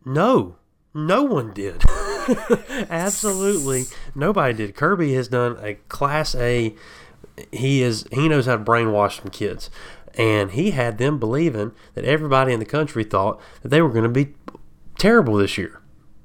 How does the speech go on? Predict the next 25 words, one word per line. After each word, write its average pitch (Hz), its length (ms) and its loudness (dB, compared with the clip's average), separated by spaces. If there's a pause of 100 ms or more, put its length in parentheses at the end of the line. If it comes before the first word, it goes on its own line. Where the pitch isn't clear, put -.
(180)
And 123 260 2
I 139 180 2
don't 160 180 2
know 110 120 2
what 101 240 -4
he 165 140 -2
did. 185 340 -2 (300)
I 120 60 -2
don't 127 100 2
know 120 140 4
what 120 360 0
he, 131 240 -4 (200)
what 127 260 -4
he 135 100 -2
put 143 240 0
in 139 120 4
the 127 80 0
water 143 400 2 (280)
and 104 160 -6
what 131 160 2
he 131 100 0
had 135 120 0
these 127 140 -2
coaches 135 380 -2
saying, 143 440 -4